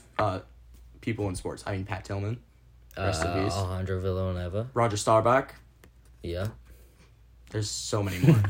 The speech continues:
Speaker 1: We can go on. We can really go on for a,
Speaker 2: Yeah.
Speaker 1: a long time.
Speaker 2: All right, we are going to move on to the first of our two new segments. We're gonna do hot takes.
Speaker 1: We promised.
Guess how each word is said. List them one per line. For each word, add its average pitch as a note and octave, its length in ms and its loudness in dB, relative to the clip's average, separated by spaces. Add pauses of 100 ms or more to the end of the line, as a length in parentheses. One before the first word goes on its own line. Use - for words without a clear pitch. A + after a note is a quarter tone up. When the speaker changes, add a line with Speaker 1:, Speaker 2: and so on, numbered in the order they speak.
Speaker 1:
We A2 120 0
can G#2+ 80 2
go G#2+ 120 2
on. G2 180 4
We D#3 120 10
can G3+ 140 8
really E3+ 260 12
go B2+ 200 6
on G2+ 220 0
for A2 180 -2
a, G#2 120 2
Speaker 2:
Yeah. A2 260 4
Speaker 1:
a - 20 0
long G#2+ 320 4
time. G2 320 -4
Speaker 2:
All A2 60 2
right, F#2 240 0
we A2 140 0
are D#3 140 8
going D3 260 8
to A#2+ 100 -2
move A#2 220 2
on F2+ 340 -2
to F2+ 360 -4
the E2 160 -6
first - 500 4
of A#2 100 0
our G2 120 4
two A2 200 -4
new G2+ 160 0
segments. E2 640 -8
We're G2 120 -2
gonna G2 180 0
do F2+ 220 -6
hot - 420 -6
takes. - 500 -12
Speaker 1:
We C#3 80 -2
promised. B3 340 -4